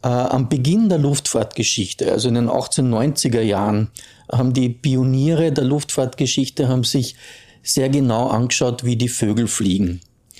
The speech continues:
Und sie sind dann draufgekommen oder haben sie genau beobachtet, dass wenn Vögel im Gleitflug sind, dann haben sie ihre Flügel ausgebreitet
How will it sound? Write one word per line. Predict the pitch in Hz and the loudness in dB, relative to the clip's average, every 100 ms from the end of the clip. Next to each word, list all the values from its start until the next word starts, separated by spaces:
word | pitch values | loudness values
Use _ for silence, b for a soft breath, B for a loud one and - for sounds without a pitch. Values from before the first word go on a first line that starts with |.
| B B B | B B B
Und | - 123 123 123 | -4 0 2 0
sie | - | 0
sind | 143 165 | 0 0
dann | 170 135 | 2 2
draufgekommen | 104 107 - - 170 165 | 2 0 -2 0 2 2
oder | 143 123 | 2 2
haben | 123 | 0
sie | 117 123 | -2 -2
genau | 120 113 | 0 0
beobachtet, | 117 135 113 147 165 - 131 | -2 -2 0 0 -2 -2 -4
dass | 131 131 | -4 -2
wenn | 123 | -2
Vögel | - 127 117 143 165 160 B B B | -2 0 0 0 0 -2 B B B
im | 107 123 | -2 -2
Gleitflug | 117 107 139 - 190 202 | 0 0 -2 -2 0 0
sind, | - 190 190 220 - - b b b b _ | 0 0 2 0 -4 -16 b b b b _
dann | 139 131 139 - 120 | 0 0 -4 -12 -6
haben | 123 127 | 0 0
sie | - | 0
ihre | 135 127 | 0 0
Flügel | 117 139 147 165 160 | -2 0 0 2 0
ausgebreitet | 104 139 - 185 - 160 156 170 180 - | 0 0 -2 -4 -2 0 0 0 -2 -4